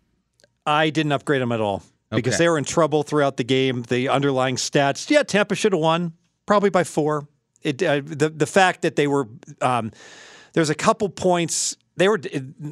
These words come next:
Speaker 1: it kinda swung in a couple plays early in the fourth quarter where Carolina had the opportunity to not just cover, but win the game. Carolina ultimately, did they blow it or did Tampa just step it up? Tampa has stepped it up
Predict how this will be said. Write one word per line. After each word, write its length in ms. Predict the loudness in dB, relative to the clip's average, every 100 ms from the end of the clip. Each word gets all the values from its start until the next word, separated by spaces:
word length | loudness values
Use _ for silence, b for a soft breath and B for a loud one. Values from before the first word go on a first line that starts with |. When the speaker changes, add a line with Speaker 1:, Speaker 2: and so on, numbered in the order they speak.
| -14 B B -20 -20 _ _ _ -20 _ _ -20 -6
Speaker 1:
it 140 | -4
kinda 280 | 2 2 2
swung 520 | 0 -2 2 0 2
in 40 | -2
a 60 |
couple 240 | -2 -2 -2
plays 320 | 0 0 0
early 220 | 0 0
in 40 |
the 60 | -2
fourth 240 | -2 -4
quarter 240 | 0 -2 -2
where 120 | -4
Carolina 440 | -4 -2 0 0 0
had 120 | 0
the 100 | 0
opportunity 480 | -2 -2 -4 -4 -6
to 120 | -4
not 160 | -2 -2
just 160 | -4 -2
cover, 240 | -2 -2
but 140 | -4 -2
win 200 | -2 -2
the 80 |
game. 320 | -2 -2 -2 -6 B B B B -4
Carolina 400 | 0 2 2 2
ultimately, 680 | 0 0 0 0 0 0 -4 b b b b b -6
did 120 | 0
they 120 | 0
blow 360 | 2 2 4 2
it 100 | 0
or 80 |
did 220 | -4 -6 -2
Tampa 280 | -2 -2
just 200 | -2 -2
step 320 | -2 0 0 2
it 60 |
up? 140 | -2 0
Tampa 300 | -2 2 2
has 280 | 4 2 0
stepped 340 | 0 0 2
it 80 | 2
up 220 | 2 -2